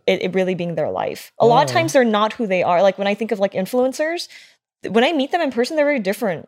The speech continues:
Speaker 1: a lot of times. Not always,
Speaker 2: Yeah.
Speaker 1: but a lot of, more so than not, they're different. And so I don't see it, 'cause some people are like, "Oh, it's like they're living this fake life and acting like they have all this." No, it's, I think I, I see social media as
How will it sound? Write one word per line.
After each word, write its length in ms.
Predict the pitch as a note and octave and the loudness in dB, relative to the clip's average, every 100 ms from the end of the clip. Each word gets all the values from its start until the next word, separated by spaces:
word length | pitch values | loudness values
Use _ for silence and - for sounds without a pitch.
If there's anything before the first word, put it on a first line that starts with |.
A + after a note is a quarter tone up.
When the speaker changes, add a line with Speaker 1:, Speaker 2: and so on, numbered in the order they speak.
| - | 0
Speaker 1:
a 60 | |
lot 220 | G#3+ A3 G#3+ | 2 4 2
of 40 | |
times. 260 | G3+ E3 G3 | -4 -6 0
Not 140 | E4 | 2
always, 580 | G3+ F#3 F3+ C#4+ E4 - _ - | 4 4 0 -2 -8 -14 _ -2
Speaker 2:
Yeah. 60 | |
Speaker 1:
but 140 | - - | 2 4
a 60 | |
lot 320 | G#3+ F#3+ G#3+ A3+ | 4 4 2 2
of, 60 | |
more 340 | G#3+ A3+ C#4 D4+ | 0 2 2 0
so 240 | - A3 | -4 -4
than 220 | F#3+ F3 | -4 -4
not, 340 | E3 F#3+ A#3 - _ _ _ | -4 -2 -4 -6 _ _ _
they're 140 | G#3+ G#3+ | 2 2
different. 520 | G3 A3 F3+ D3 - - | 0 -2 -4 -8 -8 -4
And 160 | A3 | -4
so 420 | - A3+ G#3+ G#3 - _ _ _ _ _ _ _ _ _ - | 2 4 4 2 -4 _ _ _ _ _ _ _ _ _ 2
I 100 | A#3+ | 2
don't 220 | E4+ D#4 | 2 -4
see 280 | - C4 C4 | -6 -2 0
it, 100 | B3+ | 0
'cause 140 | B3 | 0
some 140 | C#4 C#4 | -2 -2
people 220 | E4 D#4+ | 0 2
are 60 | C#4+ | 2
like, 180 | B3 - | 2 2
"Oh, 260 | C#4+ C4 - | 2 4 2
it's 160 | A#3 B3 | -2 -4
like 160 | A#3 | -4
they're 140 | B3 B3 | -2 2
living 280 | C4 B3+ B3+ | 2 0 -4
this 160 | - | -6
fake 360 | - B3+ A#3+ A#3+ | -2 -2 -2 -2
life 300 | G#3+ G#3+ A3 | 0 0 0
and 100 | G#3+ | -2
acting 280 | G3+ G3+ A3 | -4 -2 -4
like 120 | A3 | 0
they 80 | A3+ | 2
have 100 | A3 | 2
all 80 | |
this." 120 | G#3+ - _ _ - | 0 -4 _ _ -6
No, 280 | C#4 F#4+ B3+ | 0 2 2
it's, 200 | A3+ - - | 2 0 0
I 120 | A3+ | 0
think 240 | C4+ C4+ | 0 2
I, 160 | D#4+ C#4+ | 2 4
I 80 | B3 | 0
see 420 | - - B3 C4 | -2 -4 -2 -2
social 360 | B3+ A#3 A#3 A#3 | 0 0 0 -2
media 420 | G#3 G#3 G#3+ G#3 | -2 -2 0 0
as 420 | - F3+ F3+ F3+ | 0 2 2 0